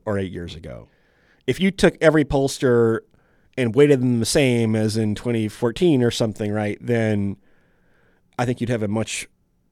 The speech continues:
more rosy-looking forecast for Democrats than the world where we do have, like, Trafalgar and Rasmussen and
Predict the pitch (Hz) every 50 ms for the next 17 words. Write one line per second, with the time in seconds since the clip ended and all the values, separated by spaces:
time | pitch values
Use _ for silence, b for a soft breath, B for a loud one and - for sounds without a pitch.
0 | _ _ _ _ _ _ _ - 131 127 123 120 120 117 110 107 127 156 170 -
1 | 151 135 120 - 113 110 107 107 - - 120 113 - - 110 104 - - - 113
2 | 101 92 107 101 104 98 - 107 98 95 90 - - 107 107 101 101 101 101 101
3 | 95 107 107 143 151 135 117 101 104 104 101 - - 120 - - 101 101 98 101
4 | 101 101 101 98 98 101 95 95 - - 98 - 107 101 98 98 104 101 95 -